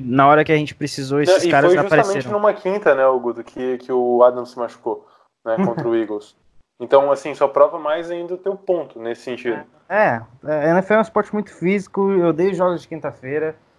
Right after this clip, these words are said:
Speaker 1: eu odeio, odeio, ainda bem que a gente não vai fazer mais nenhuma essa temporada, mas eu odeio jogar na quinta-feira, eu odeio, eu, eu realmente não gosto de jogar na quinta-feira. Pra mim, você não consegue treinar, você não consegue O máximo que você consegue, que o técnico, os te-, o staff consegue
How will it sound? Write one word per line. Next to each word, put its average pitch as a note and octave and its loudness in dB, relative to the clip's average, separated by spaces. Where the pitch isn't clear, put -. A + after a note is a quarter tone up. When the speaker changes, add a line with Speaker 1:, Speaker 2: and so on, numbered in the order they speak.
Speaker 1:
eu C3+ -6
odeio, C#3+ 0
odeio, C#3+ -2
ainda D3 2
bem E3+ 0
que F#3+ -4
a - -4
gente E3 -6
não E3+ 2
vai D#3 2
fazer D#3 0
mais D#3 -2
nenhuma D3 -2
essa C#3 -8
temporada, B2+ 0
mas C3+ -2
eu C3 0
odeio D3 0
jogar C3 2
na B2+ -4
quinta-feira, A#2 -6
eu B2 -6
odeio, C#3 -2
eu, G#2+ -4
eu A#2 -4
realmente D3 0
não D3+ -4
gosto C3 2
de A2 -10
jogar G#2+ -4
na G#2+ -8
quinta-feira. A2+ -6
Pra A#2+ 2
mim, C3+ 2
você D3 0
não C#3+ 0
consegue C#3 0
treinar, D3+ 2
você F#3+ -4
não E3 2
consegue C3+ -2
O B2+ -2
máximo F#3 0
que F3 -2
você D#3+ -4
consegue, D#3 -6
que D3+ -4
o C3+ -4
técnico, C3+ -4
os A#2 -8
te-, B2+ -2
o A#2+ -2
staff A#2 0
consegue A#2 -6